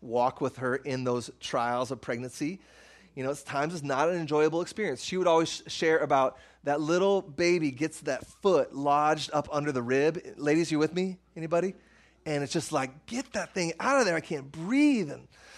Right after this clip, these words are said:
pushing on my lungs and pushing on my bladder, and I gotta go to the bathroom all the time, and I got morning sickness and swollen ankles and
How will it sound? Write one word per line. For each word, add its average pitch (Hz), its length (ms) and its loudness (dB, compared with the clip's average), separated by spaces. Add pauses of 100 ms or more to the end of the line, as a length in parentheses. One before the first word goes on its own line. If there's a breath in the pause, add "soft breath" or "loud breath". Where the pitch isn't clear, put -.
(880 loud breath)
pushing 196 280 -4
on 175 120 2
my 123 240 0 (120)
lungs 175 760 4
and 113 120 -8 (120)
pushing 180 300 -2
on 156 100 0
my 120 120 -4
bladder, 175 800 0
and 135 100 -4
I 113 60 -6
gotta 139 140 -4
go 143 80 -4
to 131 40 -8
the 107 120 -10 (100)
bathroom 165 440 -2
all 165 100 2
the 156 120 -6
time, 156 540 -2
and 104 160 -10 (400 loud breath)
I 151 100 -2
got 123 200 -4
morning 190 420 4
sickness 190 800 2
and 107 240 -4 (280 loud breath)
swollen 196 580 4
ankles 190 720 4
and 120 200 -6